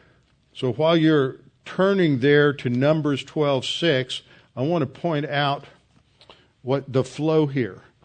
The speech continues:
In the first seven verses of First, First Corinthians thirteen, Paul defines, describes, he doesn't really define love, he describes the characteristics of love. And then he concludes by saying, "Love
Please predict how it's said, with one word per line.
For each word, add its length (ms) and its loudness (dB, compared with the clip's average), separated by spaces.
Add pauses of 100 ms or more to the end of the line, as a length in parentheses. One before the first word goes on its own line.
(960)
In 140 2
the 80 2
first 440 -2
seven 320 -2
verses 420 -4
of 100 -14
First, 400 -6 (420)
First 240 -2
Corinthians 500 -6 (260)
thirteen, 680 -4
Paul 460 -4 (280)
defines, 760 -4
describes, 1300 -4
he 140 -6
doesn't 320 -4
really 200 -2
define 600 -4
love, 260 -6
he 100 -6
describes 800 -6
the 80 -12
characteristics 1000 -6
of 140 -14
love. 380 -10 (680)
And 160 2
then 120 4
he 80 4
concludes 600 0
by 200 -2
saying, 480 -2
"Love 440 -2